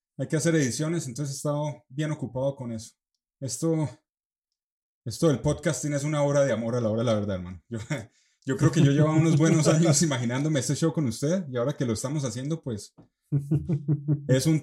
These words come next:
Speaker 1: es un camello, pero, pues,
Speaker 2: Bueno,
Speaker 1: vale la
Speaker 2: pues,
Speaker 1: pena. Y, pues,
Speaker 2: nada es gratis en la
Speaker 1: sí,
Speaker 2: vida.
Speaker 1: hermano, hay que trabajar.
Speaker 2: Todo tiene un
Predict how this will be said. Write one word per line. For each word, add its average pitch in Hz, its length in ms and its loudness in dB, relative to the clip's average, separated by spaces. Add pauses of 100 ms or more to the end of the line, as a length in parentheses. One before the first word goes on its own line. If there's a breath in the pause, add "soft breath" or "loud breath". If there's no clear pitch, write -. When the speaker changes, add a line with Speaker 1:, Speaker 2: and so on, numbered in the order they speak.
(140)
Speaker 1:
es 147 140 0
un 185 80 2
camello, 165 420 2 (380)
pero, 156 320 2
pues, - 340 -2 (200)
Speaker 2:
Bueno, - 180 2
Speaker 1:
vale 160 100 6
la 156 100 6
Speaker 2:
pues, - 120 2
Speaker 1:
pena. 139 260 -4 (760)
Y, 139 200 2
pues, 131 400 -2
Speaker 2:
nada 104 200 4
es 117 120 2
gratis 127 420 4
en 117 80 2
la 117 80 4
Speaker 1:
sí, 117 60 6
Speaker 2:
vida. 123 160 6
Speaker 1:
hermano, 95 260 -4
hay 98 80 -6
que 117 100 -8
trabajar. 101 400 -4
Speaker 2:
Todo 110 280 0
tiene 123 260 2
un 127 340 0